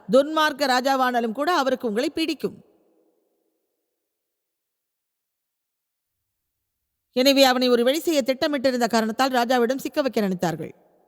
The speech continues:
தெய்வீக அர்ப்பணிப்புடன் சம்பந்தப்பட்ட சட்டத்தை சரியாக பின்பற்றுவதால் அவர் தண்டிக்க மாட்டார் என்று அறிந்திருந்தார். இதனால் அவர் தேவனை கனப்படுத்தினார். எவனாகிலும் முப்பது நாள் வரையில்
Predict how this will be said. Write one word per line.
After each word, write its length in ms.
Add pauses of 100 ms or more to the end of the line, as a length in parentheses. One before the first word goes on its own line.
(420)
தெய்வீக 340
அர்ப்பணிப்புடன் 600
சம்பந்தப்பட்ட 500
சட்டத்தை 340 (460)
சரியாக 420
பின்பற்றுவதால் 560
அவர் 120
தண்டிக்க 320
மாட்டார் 340
என்று 200
அறிந்திருந்தார். 560 (240)
இதனால் 340
அவர் 200
தேவனை 340 (120)
கனப்படுத்தினார். 600 (120)
எவனாகிலும் 480
முப்பது 240
நாள் 180
வரையில் 280